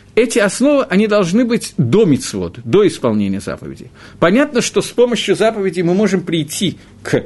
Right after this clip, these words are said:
этим основам. Но если от начала до конца любой человек, в том числе шамер Тора и мицвот, в том числе соблюдающий заповеди, он не примет этих икарей имуна, он не будет в них верить, он не будет находиться с ними в постоянном контакте,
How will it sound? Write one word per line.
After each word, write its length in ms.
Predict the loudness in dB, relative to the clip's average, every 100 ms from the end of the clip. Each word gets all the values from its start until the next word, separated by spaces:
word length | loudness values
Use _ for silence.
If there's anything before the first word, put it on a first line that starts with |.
| -2
этим 280 | -2 0 0
основам. 420 | 0 -4 -4 -8 -14 -14 -6 0
Но 100 | 2
если 560 | 2 0 0 -2 -2 -6 -4
от 180 | -2 0
начала 380 | 0 2 4 4
до 100 | 2
конца 440 | -2 -2 -2 -4 -6 -20 -20 -2
любой 320 | 2 4 2
человек, 360 | 2 4 2 2
в 60 | 2
том 180 | 2
числе 340 | 2 -2 -2 -2
шамер 360 | 0 2 2
Тора 260 | 2 2 4
и 20 |
мицвот, 320 | 2 -2 -6
в 60 | -4
том 180 | 0 0
числе 280 | -2 -2 0
соблюдающий 640 | 0 0 2 2 2 -2
заповеди, 480 | 0 -2 -4 -10 -14 -18 -18 -18 -12 0
он 240 | 2 4
не 80 | 2
примет 520 | 4 2 4 2 0
этих 300 | -2 0 -4
икарей 380 | -2 0 4 4
имуна, 320 | 4 2 2
он 140 | 4 4
не 80 |
будет 320 | 4 4 2 2
в 40 |
них 220 | 0 2
верить, 320 | 2 2 2
он 80 | 2
не 80 | 2
будет 380 | 2 0 -4 0
находиться 540 | 0 2 0 0 -2
с 120 | -2
ними 160 | 0 0
в 80 | 0
постоянном 560 | -4 0 2 2 0
контакте, 640 | 0 -2 0 -2 -2 -10